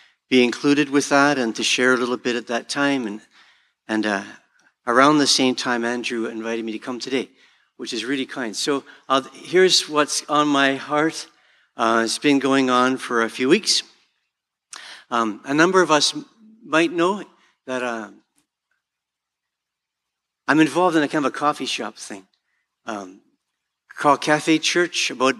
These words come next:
almost nine years ago, I had just had this, uh, desire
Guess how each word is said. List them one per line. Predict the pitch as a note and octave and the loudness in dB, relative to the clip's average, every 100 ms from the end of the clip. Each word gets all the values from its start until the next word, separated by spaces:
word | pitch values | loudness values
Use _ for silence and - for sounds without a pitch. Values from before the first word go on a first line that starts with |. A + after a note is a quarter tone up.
| - | -2
almost | C#3 D#3+ D3+ | 0 2 2
nine | D3 C#3+ C#3 | 2 2 4
years | C#3+ C#3 | 2 2
ago, | C3+ C#3 C3+ C#3 C#3 - _ _ _ _ _ | 0 2 4 2 -2 -16 _ _ _ _ _
I | B2 B2 | -4 -4
had | B2 - | -4 -4
just | C#3+ - | -2 0
had | C#3+ B2+ | -2 -2
this, | C3+ - - | 0 2 2
uh, | B2 A2+ G#2 G#2 | -2 -2 -4 -6
desire | A#2+ G#2+ A#2 C3+ D3 | -6 0 0 0 -4